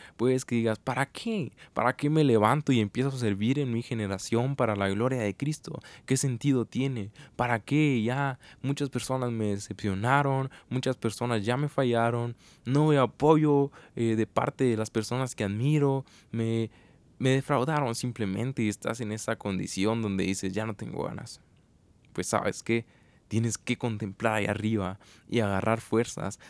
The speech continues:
del Rey de Reyes y Señor de Señores, porque en el año que murió el rey Usías, Isaías vio al Señor sentado en su majestuoso trono y al borde de su manto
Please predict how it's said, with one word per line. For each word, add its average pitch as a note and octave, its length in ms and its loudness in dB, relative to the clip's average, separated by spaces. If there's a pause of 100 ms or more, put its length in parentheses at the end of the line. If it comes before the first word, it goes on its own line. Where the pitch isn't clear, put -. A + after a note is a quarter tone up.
(120)
del F#2+ 280 2
Rey A2 240 2
de A2 120 2
Reyes F#2+ 460 0
y - 60 -12
Señor G2 340 -2
de G2+ 100 -2
Señores, F#2+ 520 -6 (180)
porque A#2 240 0
en A2 60 0
el G#2 160 0
año D3 280 2
que A#2+ 120 -4
murió G#2+ 260 4
el A#2+ 80 6
rey A#2+ 180 2
Usías, G2+ 540 -2 (380)
Isaías G#2+ 440 2
vio A2 180 4
al B2+ 60 4
Señor A2 360 -2
sentado A2 500 -2
en A#2+ 80 -2
su - 80 -6
majestuoso G2+ 800 -2
trono F#2+ 420 -2 (240)
y G#2 60 4
al G#2 100 6
borde C#3 400 4
de B2+ 100 4
su G#2+ 140 -4
manto G#2 600 -2